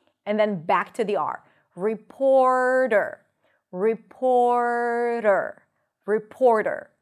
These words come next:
You have to really release all tension in your mouth to be able to pronounce this correctly. Reporter. And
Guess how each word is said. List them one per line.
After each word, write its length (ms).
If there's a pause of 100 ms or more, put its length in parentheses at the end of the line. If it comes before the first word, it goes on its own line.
(440)
You 100
have 340
to 280
really 840
release 460 (160)
all 200
tension 720
in 120
your 100
mouth 400
to 100
be 120
able 180
to 80
pronounce 380
this 160
correctly. 500 (400)
Reporter. 920 (420)
And 320